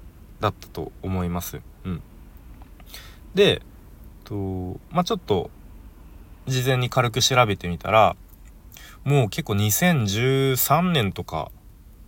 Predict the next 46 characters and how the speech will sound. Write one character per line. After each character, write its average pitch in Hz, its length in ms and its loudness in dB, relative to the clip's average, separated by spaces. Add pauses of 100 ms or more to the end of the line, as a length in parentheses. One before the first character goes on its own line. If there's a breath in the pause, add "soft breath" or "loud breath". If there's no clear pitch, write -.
(500)
だ 98 100 -4
っ - 20 -6
た - 180 -10
と 90 120 -6
思 90 200 -2
い 87 40 -2
ま 87 120 -2
す。 - 120 -6
最 95 180 -2
初 92 120 -4
に 90 80 -2
登 87 280 -4
場 87 120 -6
し - 80 -8
た 87 160 -6
の 78 100 -10
が。 - 100 -14 (160)
う 92 60 -8
ん。 82 120 -8 (500 loud breath)
あ、 101 80 -2
そ 135 160 -4
ん 123 40 0
な 123 100 2
前 135 220 6
な 92 140 2
ん 85 60 -4
だ 78 80 -8
と - 140 -12
思 85 160 -6
っ - 20 -14
て。 - 420 -2 (680 soft breath)
で、 147 600 2 (1200)
ま 165 100 2
あ、 - 20 0
そ 143 160 0
の 120 420 0
佐 123 160 2
藤 98 180 2
柏 95 360 -2
さ 92 200 -4
ん 87 220 -8
に 139 300 -2 (100)
依 104 140 -4
頼 101 180 2
す 101 180 -6
る 98 140 -2